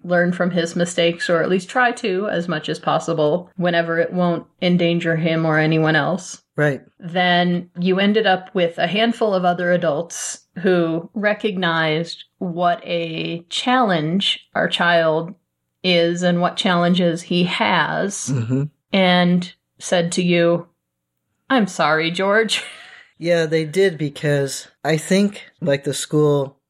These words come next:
Speaker 2: might have projected on us, you know, we talked about earlier in the year.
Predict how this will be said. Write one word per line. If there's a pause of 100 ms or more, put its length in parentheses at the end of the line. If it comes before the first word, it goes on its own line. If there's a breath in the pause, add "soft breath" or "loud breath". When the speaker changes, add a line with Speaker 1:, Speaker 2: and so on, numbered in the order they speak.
(220)
Speaker 2:
might
have
projected
on
us,
you
know,
we
talked
about
earlier
in
the
year.